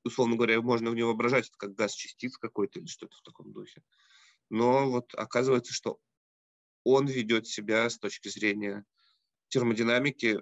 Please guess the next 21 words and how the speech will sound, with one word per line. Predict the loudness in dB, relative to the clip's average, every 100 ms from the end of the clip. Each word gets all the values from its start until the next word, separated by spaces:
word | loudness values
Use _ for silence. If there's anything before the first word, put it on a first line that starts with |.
| -2
вполне | -2 0 0
себе | -2 0 0
конкретным | 0 -4 -10 -6 -2
образом, | -2 -2 -6
что | -2 0
у | 0
этого | -2
шарика | -4 -2 -2 -4
есть | -4 -6
температура, | -10 -6 -2 0 2 2
энтропия | 2 -2 -4 -2 0 0 -2 -6 _ _ -10
и | -6 -4 -6 -10 -16 _ _ _ _ _ _ _ _ -4
прочие | -2 -2 -4
вещи. | -6 -4 -4
В |
общем-то, | -4 -6 -8
здесь | -2 -2 -2
уже | -2
можно | -2 -4 -10 -12 _ _ _ _ _ _ _ -4
понять, | 0 0 -2
что | -6 -4 -4